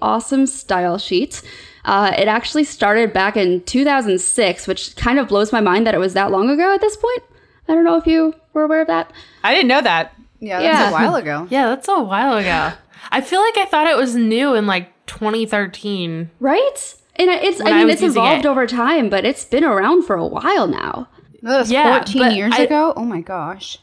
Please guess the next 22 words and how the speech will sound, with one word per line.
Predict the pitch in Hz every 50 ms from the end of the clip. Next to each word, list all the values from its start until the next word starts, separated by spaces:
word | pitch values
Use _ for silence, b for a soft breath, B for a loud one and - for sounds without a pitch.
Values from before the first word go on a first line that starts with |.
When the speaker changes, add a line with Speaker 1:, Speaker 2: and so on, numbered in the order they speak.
| _
Speaker 4:
Yeah. | - 220 226 233 247 247 233 202 180 175 175 180 - B B B B
I | B 226
thought | 233 302 302 311
it | 330
was, | 320 311 285
like, | 320 320 302
a | 302
new | 277 247 233 233 226 233 233
shiny | 233 - 208 202 214 214 208 208
thing | 202 - 202 202 196 190 180
in, | 180 175
like, | 170 165 170 -
twenty | - 202 190 190
thirteen, | 180 - 185 180 170 - - 175 180
twenty | 185 185 180 175
fourteen | 170 - 180 175 175 - 185 175 160
when | 156
I | 156 165 170
started | 170 - - 190 - 92 90 -
using | - - - - -
it. | 73 78 - - -
So, | - - -